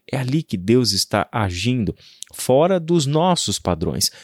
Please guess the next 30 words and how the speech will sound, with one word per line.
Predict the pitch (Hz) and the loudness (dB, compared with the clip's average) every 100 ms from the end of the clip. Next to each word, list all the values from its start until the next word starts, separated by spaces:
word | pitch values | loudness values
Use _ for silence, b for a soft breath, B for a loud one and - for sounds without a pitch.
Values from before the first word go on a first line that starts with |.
| B | B
fora | - 107 113 123 | -2 2 2 2
das | 113 104 90 | 0 0 0
nossas | 90 123 160 104 87 | 2 2 2 -2 -4
estruturas, | 90 - - 80 - 80 - - B B B | -4 -4 -6 -8 -6 -6 -4 -6 B B B
mas | 87 82 - | -4 -2 0
completamente | 107 147 165 123 135 - 117 117 135 - | 2 0 0 -2 0 -2 -2 -2 -2 -4
dentro | 110 101 120 104 | -2 -2 -2 -4
dos | 107 110 | -4 -4
padrões | - 107 92 95 123 165 | -2 0 2 2 2 0
pelos | - - 165 185 - | 0 0 0 0 -2
quais | - 95 104 98 | -2 0 0 -2
Deus | 87 120 185 - | 0 2 4 0
está | 131 - 160 156 | -4 -2 -2 -2
acostumado | - 104 - 92 98 139 120 | -2 -2 -2 -2 0 0 0
a | 87 | 0
agir. | 78 71 76 - _ b b b | -2 -6 -12 -14 _ b b b
Deus | 92 107 131 | 0 4 4
nos | 123 107 | 0 -4
chama | - 123 135 139 | -2 0 0 -2
para | - 107 | -2 -2
abrirmos | 92 90 127 190 175 113 95 | -2 0 0 2 2 0 0
os | 90 87 | -2 -2
nossos | 92 87 82 73 | -2 -2 -4 -6
olhos | 80 76 73 - B B B | -4 -4 -4 -8 B B B
e | 98 | -4
interpretarmos | 98 98 92 90 82 104 104 92 85 | -2 -2 -2 -4 -2 0 0 0 -4
as | 80 - | -4 -2
coisas | 123 127 92 - - B B | 0 2 0 -4 -8 B B
a | - | -6
partir | - 98 - 131 | -2 -2 -2 -4